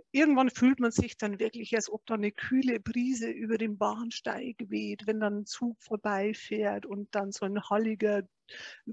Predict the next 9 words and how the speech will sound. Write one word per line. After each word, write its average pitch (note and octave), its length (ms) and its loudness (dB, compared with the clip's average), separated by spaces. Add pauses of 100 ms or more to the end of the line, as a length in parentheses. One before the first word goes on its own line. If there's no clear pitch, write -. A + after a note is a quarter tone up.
(180)
Gong A#3 380 6
kommt A3+ 400 0
mit G3+ 240 -4
der G#3 100 6
Durchsage G#3+ 800 2
von G3+ 260 -8
der G3 240 4 (300)
freundlichen A3 640 4
Bahnmitarbeiterstimme. G#3+ 1800 2